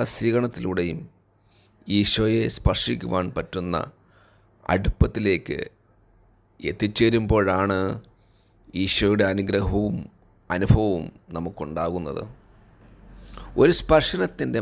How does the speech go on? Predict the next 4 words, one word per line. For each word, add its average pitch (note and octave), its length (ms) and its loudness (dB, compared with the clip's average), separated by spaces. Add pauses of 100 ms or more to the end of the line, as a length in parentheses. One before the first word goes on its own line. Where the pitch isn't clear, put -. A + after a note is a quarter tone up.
(100)
മാത്രം F#2+ 400 -4 (160)
അകലമുള്ള F#2 520 0 (840)
തമ്പുരാനിലേക്ക് G#2 920 2 (220)
നമുക്കെപ്പോഴും A2+ 880 2